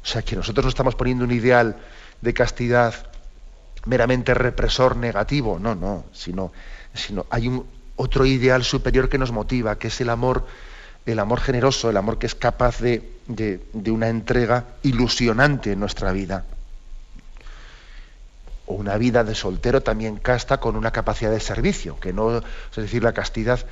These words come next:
no únicamente es en virtud del matrimonio, también es en virtud de una, de, de una vida de,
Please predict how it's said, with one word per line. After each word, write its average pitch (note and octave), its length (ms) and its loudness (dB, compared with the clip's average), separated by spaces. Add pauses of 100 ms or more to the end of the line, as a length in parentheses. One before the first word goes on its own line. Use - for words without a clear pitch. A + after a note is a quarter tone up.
(320)
no B2 140 0
únicamente A#2 840 4
es A2 120 0
en A#2+ 140 2
virtud B2 340 2
del A2+ 140 2
matrimonio, A2+ 560 2
también A2 240 2
es B2 100 0
en B2+ 80 0
virtud A#2+ 380 0 (400)
de A#2+ 320 2
una, A#2 420 2
de, G#2 320 -4
de G#2+ 140 -2
una A2 200 2
vida A#2 300 4
de, A2+ 240 2